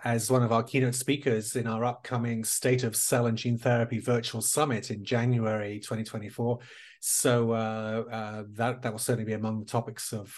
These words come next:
of conversation. Jonathan, Jonathan Grinstein, who's, uh, sounds like he's next door, but he's three thousand miles away from me, at least in, uh, San Diego. Hi, Jonathan. You, I know,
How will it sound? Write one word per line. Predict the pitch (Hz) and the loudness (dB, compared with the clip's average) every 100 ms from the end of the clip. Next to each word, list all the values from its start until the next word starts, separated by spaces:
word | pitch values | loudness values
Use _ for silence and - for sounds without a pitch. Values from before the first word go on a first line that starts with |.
| 120 | -10
of | 113 110 | -8 -6
conversation. | - 110 110 - 120 - 98 - 135 | -2 -2 -2 -2 -2 -2 -6 -10 -10
Jonathan, | 131 190 226 190 143 123 | 2 6 6 6 4 4
Jonathan | 147 139 | 2 2
Grinstein, | 156 151 - 151 151 | 0 2 2 2 4
who's, | 135 127 127 - | 4 4 4 4
uh, | 127 123 123 120 - _ - _ _ | 6 6 4 -2 -14 _ -20 _ _
sounds | - 147 139 | 0 2 4
like | 127 | 2
he's | 123 127 | 0 0
next | 127 - | -2 4
door, | 151 180 185 | 6 6 4
but | 113 | 2
he's | 101 | 0
three | - 135 | 0 2
thousand | 131 120 123 | 4 4 4
miles | 120 120 117 | 2 0 2
away | 120 120 | 2 2
from | 123 117 | 0 0
me, | 143 127 | 2 2
at | |
least | 120 - - - | 0 -2 -4 0
in, | 131 120 | 2 2
uh, | 117 110 | 2 2
San | - 123 | 2 4
Diego. | 117 120 120 139 | 4 4 4 2
Hi, | 120 139 | 2 0
Jonathan. | 123 127 127 147 139 | 2 2 2 0 0
You, | 131 151 151 | 0 4 6
I | 139 | 6
know, | 143 143 139 | 4 4 2